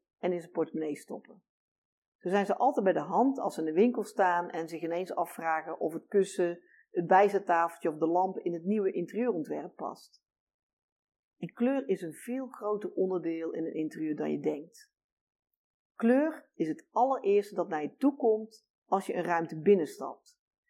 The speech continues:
En dan pas volgen de materialen, de vormen, het meubilair enzovoort.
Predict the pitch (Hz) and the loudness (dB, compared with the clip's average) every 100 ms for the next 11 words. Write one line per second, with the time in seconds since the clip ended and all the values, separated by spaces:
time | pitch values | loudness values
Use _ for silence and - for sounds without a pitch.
0 | _ _ 170 165 170 240 311 240 226 - | _ _ -4 2 6 6 6 2 0 2
1 | 208 190 185 165 151 160 165 190 196 196 | 2 2 0 -2 -2 0 2 4 4 2
2 | 190 160 - 175 202 202 180 180 - _ | 0 -2 0 4 4 2 -4 -10 -16 _
3 | - 170 175 165 185 170 151 - _ - | -2 0 2 4 4 2 -2 -10 _ -20
4 | 185 180 160 135 - | -18 -16 -10 -10 -12